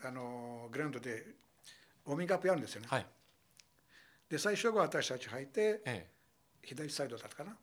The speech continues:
Speaker 2: うんうん。
Speaker 1: 国立の左サイドで。で、後で山入って、川本さんとね、みんなわーってして、
Speaker 2: はいはい。
Speaker 1: ペレも入ってみて、
Speaker 2: ええ、
Speaker 1: おーってなってね。
Speaker 2: ええ、ええ。
Speaker 1: で、ボール蹴り始めた時に、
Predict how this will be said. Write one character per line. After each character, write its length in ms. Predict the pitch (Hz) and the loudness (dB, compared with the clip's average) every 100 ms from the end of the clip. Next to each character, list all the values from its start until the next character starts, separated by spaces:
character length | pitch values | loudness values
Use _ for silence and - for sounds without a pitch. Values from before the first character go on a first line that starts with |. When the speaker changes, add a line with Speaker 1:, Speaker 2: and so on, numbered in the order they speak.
| - | -10
Speaker 2:
う 20 | |
ん 40 | 139 | -6
う 20 | |
ん。 40 | |
Speaker 1:
国 180 | - 131 | -2 -2
立 120 | 123 | -2
の 60 | 110 | -4
左 200 | 110 117 | -6 -6
サ 140 | 117 | -6
イ 40 | 113 | -6
ド 100 | 113 | -8
で。 140 | 107 - - - - - - | -12 -18 -20 -20 -20 -20 -4
で、 80 | 160 | 0
後 160 | 165 | 0
で 80 | 170 | 2
山 220 | 147 139 | 2 2
入 140 | 113 113 | 0 -2
っ 20 | |
て、 200 | 127 120 | -2 -4
川 160 | 113 120 | -4 -4
本 180 | 113 | -8
さ 100 | - | -10
ん 40 | 110 | -10
と 100 | 110 | -8
ね、 80 | 113 110 | -6 -6
み 60 | |
ん 20 | 110 | -4
な 60 | |
わ 40 | 110 110 120 | -2 0 0
ー 20 | 110 | 0
っ 20 | |
て 100 | - | -4
し 60 | |
て、 100 | - | -8
Speaker 2:
は 40 | 98 | -10
い 20 | |
は 40 | |
い。 40 | - | -6
Speaker 1:
ペ 100 | 120 | -4
レ 60 | 117 | -4
も 100 | 117 | -4
入 120 | 104 | -8
っ 20 | |
て 80 | 107 | -8
み 80 | 107 | -8
て、 60 | - | 0
Speaker 2:
え 20 | |
え、 40 | 113 123 | 2 4
Speaker 1:
お 120 | 127 | 4
ー 20 | |
っ 40 | 127 | 2
て 60 | |
な 60 | 120 | 0
っ 20 | |
て 40 | 104 | -2
ね。 40 | |
Speaker 2:
え 20 | 104 | -4
え、 40 | |
え 180 | 95 92 - - - - | -6 -10 -16 -18 -16 -6
え。 0 | |
Speaker 1:
で、 100 | 165 165 | -2 4
ボ 180 | 170 | 6
ー 20 | 233 | 8
ル 60 | |
蹴 120 | 226 | 6
り 80 | 196 | 4
始 160 | 151 147 | 2 0
め 80 | 139 | -2
た 80 | |
時 220 | 127 120 139 | -4 -4 0
に、 280 | 180 - | 0 0